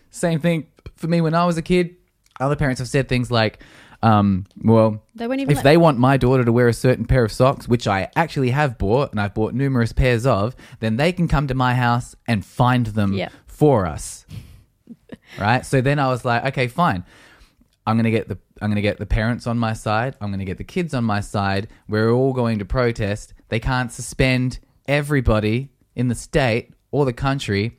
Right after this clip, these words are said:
Speaker 1: and we're going to, like, just, just
Speaker 2: You
Speaker 1: not
Speaker 2: were,
Speaker 1: do it."
Speaker 2: you were thinking big deals.
Speaker 1: I was thinking big deals. And then I thought about that for a little while longer, and I realized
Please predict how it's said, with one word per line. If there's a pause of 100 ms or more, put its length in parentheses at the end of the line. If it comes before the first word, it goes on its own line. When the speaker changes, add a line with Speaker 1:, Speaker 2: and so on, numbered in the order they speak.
Speaker 1:
and
we're
going
to, (280)
like,
just, (600)
just
Speaker 2:
You
Speaker 1:
not
Speaker 2:
were,
Speaker 1:
do
it."
Speaker 2:
you
were
thinking
big
deals.
Speaker 1:
I
was
thinking
big
deals. (240)
And
then (580)
I
thought
about
that
for
a
little
while
longer, (460)
and
I
realized